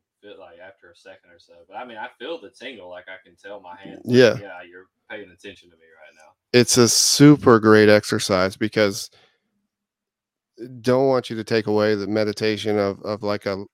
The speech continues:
Speaker 2: a learned understanding of what the word is, because it's just a word at the end of the day. The whole goal is how do we find techniques and activities just driving down the road
Speaker 1: Yeah.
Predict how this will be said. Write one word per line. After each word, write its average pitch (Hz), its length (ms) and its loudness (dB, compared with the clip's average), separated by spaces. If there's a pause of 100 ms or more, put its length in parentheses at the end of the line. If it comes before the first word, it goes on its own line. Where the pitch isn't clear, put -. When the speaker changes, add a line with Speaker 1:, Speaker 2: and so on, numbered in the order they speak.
Speaker 2:
a 107 80 -6
learned 110 560 -4 (420)
understanding 107 680 -6
of 101 160 -10
what 104 200 -12
the 101 80 -14
word 104 320 -10
is, 98 220 -14
because 98 440 -12 (760)
it's 120 160 -8
just 127 200 -4
a 110 40 -6
word 98 400 -4 (120)
at 98 120 -12
the 104 80 -8
end 98 120 -6
of 90 80 -14
the 92 80 -16
day. 95 260 -8 (180)
The 120 100 -4
whole 143 260 -2
goal 113 420 -4
is 98 300 -12 (240)
how 120 240 -4
do 120 80 -6
we 110 160 -6
find 104 520 -4
techniques 107 680 -6 (420)
and 107 120 -4
activities 101 840 -6 (1080)
just 117 320 -6
driving 110 380 -6
down 101 180 -8
the 95 80 -14
road 107 460 -6 (140)
Speaker 1:
Yeah. 98 180 -20